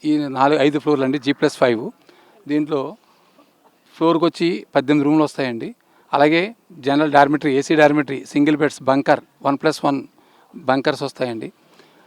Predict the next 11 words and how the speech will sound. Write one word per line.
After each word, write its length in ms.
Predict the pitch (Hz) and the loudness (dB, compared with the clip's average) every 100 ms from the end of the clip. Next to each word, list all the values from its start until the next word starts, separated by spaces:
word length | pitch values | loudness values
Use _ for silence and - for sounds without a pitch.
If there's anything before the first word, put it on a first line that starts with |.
| _ - - 131 | _ -20 -12 -8
అంటే 280 | 135 165 151 | -6 -4 -4
వంద 300 | 143 147 147 | -4 -2 0
బెడ్ల 320 | 139 131 156 | -2 2 6
వరకు, 420 | 160 156 202 262 - _ | 6 6 -2 -8 -12 _
అలాగే 220 | 147 147 | -2 0
వంద 220 | 165 151 143 | 4 4 4
రూముల 260 | 139 147 | 2 2
వరకు 280 | 147 143 151 | 2 0 -4
కూడా 340 | 143 147 131 - _ | -4 -4 -6 -8 _
వస్తాయి. 460 | 127 - 131 117 180 _ _ _ _ - | -12 -8 -10 -10 -16 _ _ _ _ -2
రూము 420 | 143 160 147 | 0 2 0